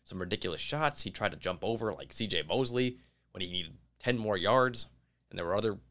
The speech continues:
defenders coming in to make play. He did some ridiculous things. He clearly doesn't, uh, completely process the game appropriately. He's not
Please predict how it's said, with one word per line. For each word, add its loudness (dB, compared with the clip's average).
defenders 0
coming -2
in 2
to -6
make -2
play. 2
He -4
did 0
some -2
ridiculous 2
things. -2
He -18
clearly 4
doesn't, 0
uh, 6
completely 0
process 2
the -4
game 2
appropriately. 4
He's -6
not 4